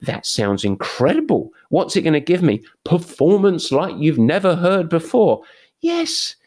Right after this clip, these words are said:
it's been around since the beginning of time, and it's really important. Packaged goods, everyone's saying, "Surely we need to do more Zone two." You already are.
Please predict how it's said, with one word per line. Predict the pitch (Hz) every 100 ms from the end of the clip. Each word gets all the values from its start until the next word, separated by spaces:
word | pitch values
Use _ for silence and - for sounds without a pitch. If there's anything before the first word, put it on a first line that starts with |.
| _
it's | -
been | 233 233
around | 208 202 208
since | - -
the | -
beginning | - 165 180 175
of | 180
time, | - 214 190 -
and | 170
it's | -
really | 165 175 190
important. | 170 - 226 226 - - - _ _ _ _
Packaged | - 175 170 - 131 - - -
goods, | - 165 95 - - - - _ _
everyone's | 110 107 104 98 95 -
saying, | 113 101 95 - _ _
"Surely | - - - 104 143 143 98
we | 98
need | 95 95
to | -
do | 98
more | 95 107 104
Zone | 101 101 98
two." | - 143 - - _
You | 170 202 - -
already | 156 151 147 147 - -
are. | 101 101 90 92